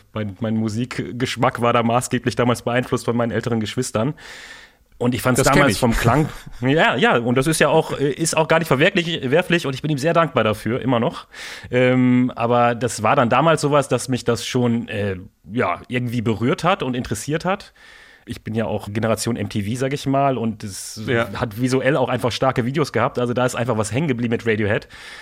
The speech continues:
Speaker 1: Und dann mit der Zeit, als ich dann mal wieder darauf zurückgekommen bin, als ich älter war, englische Sprache auch langsam ein bisschen besser konnte als mit dreizehn, dann gab das Album immer noch mehr her. Ne?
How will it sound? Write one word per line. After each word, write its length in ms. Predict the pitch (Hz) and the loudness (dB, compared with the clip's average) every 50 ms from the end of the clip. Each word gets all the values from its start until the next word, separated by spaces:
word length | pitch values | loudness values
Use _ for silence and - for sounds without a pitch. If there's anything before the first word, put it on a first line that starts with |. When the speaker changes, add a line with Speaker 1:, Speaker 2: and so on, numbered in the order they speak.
| - - _ | -20 -20 _
Speaker 1:
Und 180 | - 113 113 104 | -4 -2 0 2
dann 160 | 117 123 135 | 4 4 4
mit 80 | 139 135 | 4 4
der 100 | 135 113 | 2 2
Zeit, 300 | - - 135 147 156 151 | 2 2 2 2 2 2
als 140 | 139 131 127 | 0 -2 0
ich 80 | - | 0
dann 100 | - 127 | 0 2
mal 140 | 131 127 117 | 2 2 2
wieder 120 | 120 127 | 2 2
darauf 220 | 113 117 113 117 - | 2 2 2 0 -2
zurückgekommen 640 | - - 120 160 160 151 120 - 135 139 135 131 123 | -2 -2 0 0 0 0 0 2 2 2 4 4 4
bin, 240 | 135 139 135 135 | 4 4 4 2
als 160 | 131 120 110 107 | 2 0 0 -2
ich 140 | 98 - | -4 -2
älter 340 | 123 143 170 160 139 131 120 | -2 -2 0 2 2 2 4
war, 440 | 127 127 131 135 135 135 139 135 - _ _ _ _ _ _ _ _ _ _ _ - | 4 4 4 4 4 2 2 0 -4 _ _ _ _ _ _ _ _ _ _ _ -12
englische 320 | - - 107 107 113 110 113 | -6 -4 -2 -2 -2 -2 -4
Sprache 420 | - - - 113 120 135 135 143 | -6 -8 -4 -2 -2 -2 0 0
auch 160 | 123 127 127 | 0 0 0
langsam 360 | 139 131 127 131 120 131 123 123 | 2 2 2 2 2 2 2 0
ein 40 | |
bisschen 320 | 117 131 - - 127 120 113 | 0 0 0 0 0 0 0
besser 300 | 117 143 - - 127 113 | 0 0 0 2 0 0
konnte 320 | - - 131 131 139 127 | 0 0 0 0 0 0
als 160 | 117 120 - | 0 0 0
mit 160 | - 120 110 120 | -2 -2 -2 0
dreizehn, 500 | 127 135 151 151 - - 147 147 147 143 - - - - - - - - - - _ _ - 76 85 92 95 | 0 0 0 -2 -2 -2 -2 -2 -2 -2 -6 -12 -20 -20 -20 -20 -20 -20 -20 -20 _ _ -20 -20 -20 -18 -18
dann 460 | 127 120 - 120 117 123 117 117 107 | -16 -8 -4 -2 0 0 0 0 0
gab 240 | - 135 135 143 - | 0 0 0 0 0
das 160 | 139 123 - | 0 -2 -2
Album 540 | - 139 139 135 135 127 123 127 127 - - _ _ _ | -2 -2 -2 0 0 0 2 2 0 -2 -4 _ _ _
immer 220 | - 143 127 135 | -6 -4 -2 0
noch 160 | 127 127 - 127 | 0 0 0 0
mehr 200 | 127 139 143 127 | 0 2 2 2
her. 300 | 113 107 90 82 82 - _ _ _ _ - 139 147 - | 2 0 -2 -4 -6 -10 _ _ _ _ -20 -20 -14 -8
Ne? 220 | 110 120 151 190 | -4 -2 -2 -2